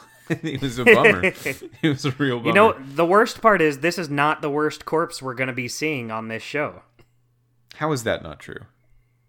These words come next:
Speaker 2: Because, well, I mean, later down the line. I don't mean this episode. This is the worst corpse we're gonna s-, this isn't the worst corpse we're gonna see in telling the tale. It's a ways off, but, uh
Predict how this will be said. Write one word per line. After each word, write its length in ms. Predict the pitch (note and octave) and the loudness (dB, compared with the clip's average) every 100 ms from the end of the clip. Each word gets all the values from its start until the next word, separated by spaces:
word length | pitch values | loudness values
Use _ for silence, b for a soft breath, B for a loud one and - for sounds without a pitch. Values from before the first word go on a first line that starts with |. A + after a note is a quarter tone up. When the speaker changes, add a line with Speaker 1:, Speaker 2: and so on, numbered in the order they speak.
| _ _ b b b b b _ _ _ _ _ D3 B2+ | _ _ b b b b b _ _ _ _ _ -10 -8
Speaker 2:
Because, 640 | F#3 G3 F3+ F#3 D#3+ D3 A#2+ | 0 4 4 4 0 -4 -10
well, 260 | C3 F3+ E3+ | 2 8 10
I 140 | D#3+ E3 | 8 6
mean, 220 | D#3+ D#3 | 2 2
later 300 | E3 D#3 D3+ | 4 4 4
down 220 | D3+ C#3 | 4 2
the 60 | C3 | 0
line. 300 | C#3 C#3+ B2 | 0 0 2
I 120 | D3 | 4
don't 120 | G3 | 4
mean 220 | D#3+ C3+ B2 | 2 0 0
this 200 | D3 E3+ | 0 2
episode. 640 | F#3 D3+ C3 G#2+ G2 F#2 _ _ _ - | 0 -2 -4 -6 -8 -14 _ _ _ -6
This 180 | E3+ F3 | -4 -2
is 60 | |
the 80 | D#3 | -2
worst 260 | D#3+ D3+ - | 0 0 -2
corpse 260 | D#3+ C3+ | -2 -2
we're 140 | D3 C#3 | -4 -2
gonna 160 | C#3 | -4
s-, 180 | B2+ - - | -4 -10 -16
this 240 | C3+ F#3 F#3 | -4 -2 -2
isn't 260 | F3 E3 | -4 -4
the 80 | D3+ | -2
worst 260 | D#3+ D#3+ - | -2 -2 -2
corpse 300 | D#3 C#3 C#3+ | -2 -2 -6
we're 120 | C3+ | -4
gonna 180 | C#3 C3+ | -4 -4
see 360 | - C3 B2+ | -4 -4 -4
in 600 | B2+ C3 B2 A2+ A2 G#2+ - _ _ | -6 -6 -6 -6 -10 -14 -18 _ _
telling 320 | - C#3+ B2+ A2+ | -6 -4 -4 -8
the 80 | |
tale. 420 | G#2+ A#2+ A2+ F2 - _ _ _ _ _ _ _ _ | -8 -6 -8 -12 -20 _ _ _ _ _ _ _ _
It's 120 | C#3 D#3 | -6 -2
a 40 | |
ways 260 | C#3+ D3+ C3+ | 0 0 0
off, 380 | C#3 G#2+ - - | -2 -2 -8 -16
but, 300 | G#2 G2+ F#2+ | -12 -12 -12
uh 260 | F#2+ F#2 | -16 -18